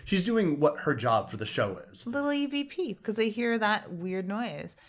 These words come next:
Speaker 1: And s-,
Speaker 2: And
Speaker 1: and what happens? But it brushes her hair, raises her hair up, almost as if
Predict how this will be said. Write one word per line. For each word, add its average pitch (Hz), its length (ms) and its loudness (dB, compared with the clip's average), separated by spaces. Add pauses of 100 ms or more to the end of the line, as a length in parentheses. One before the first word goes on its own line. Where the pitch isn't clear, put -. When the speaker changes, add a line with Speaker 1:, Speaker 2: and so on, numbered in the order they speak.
(140)
Speaker 1:
And 131 180 2
s-, 170 260 -2
Speaker 2:
And 165 140 -8
Speaker 1:
and 127 300 0
what 113 340 2
happens? 131 460 2
But 110 360 0 (380)
it 110 320 -2 (240)
brushes 117 540 0
her 98 100 -6
hair, 104 320 0
raises 104 480 -2
her 98 140 -4
hair 101 280 -2
up, 92 280 -10
almost 104 320 -6
as 95 120 -8
if 95 200 -8